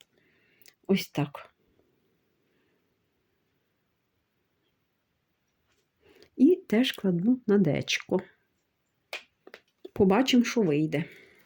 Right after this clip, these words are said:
Ось такі міні-композиції в мене вийшли. Курчатка в гніздечку, квіточки, листочки, вербові гілочки.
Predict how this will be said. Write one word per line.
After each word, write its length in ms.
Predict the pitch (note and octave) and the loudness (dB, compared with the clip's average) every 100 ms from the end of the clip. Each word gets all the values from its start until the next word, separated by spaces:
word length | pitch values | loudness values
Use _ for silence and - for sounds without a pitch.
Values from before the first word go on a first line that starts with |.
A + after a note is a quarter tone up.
| _ - - - - - | _ -20 -20 -20 -16 -4
Ось 200 | C4+ - | -2 0
такі 220 | D4 G4+ A#4+ _ - | 0 0 -2 _ 4
міні-композиції 1000 | C4 B3 A#3 G#3+ A3+ A#3 G4 - G3 E3+ | 8 8 6 4 4 6 4 4 2 4
в 40 | |
мене 300 | F#3 C#4+ F#3+ | 6 6 4
вийшли. 680 | D#3+ D3+ - - F3 F3 - _ _ _ _ _ _ _ _ - - - _ _ _ _ _ _ _ _ _ _ _ _ _ _ _ _ _ _ _ _ _ _ _ _ _ _ _ | 4 2 2 0 0 0 -2 _ _ _ _ _ _ _ _ -20 -20 -20 _ _ _ _ _ _ _ _ _ _ _ _ _ _ _ _ _ _ _ _ _ _ _ _ _ _ _
Курчатка 760 | - G#3 - D4 G4+ G#4 - F4+ E4+ - _ _ _ _ _ - | -2 -2 0 0 2 -2 0 0 0 -4 _ _ _ _ _ -2
в 60 | G#3+ | 6
гніздечку, 1000 | B3+ C4+ A#3 B3 A#3+ A#3 - G3 A3+ - _ _ - - - - - | 8 8 8 6 4 2 -2 2 2 0 _ _ -20 -18 -18 -18 0
квіточки, 760 | A#3+ A3+ F#3+ - - D4 F#4+ | 2 4 2 -2 2 4 6
листочки, 1000 | A3 F3 - - A3+ C4+ - - B3+ A#3 - _ _ _ _ - - | 6 2 0 2 4 4 0 -2 0 0 -2 _ _ _ _ -20 -8
вербові 380 | E3+ F3 F#3+ B3 | -2 0 4 4
гілочки. 680 | G3 F3+ E3+ - - D#3+ F3 | 4 2 0 -4 -8 -6 -6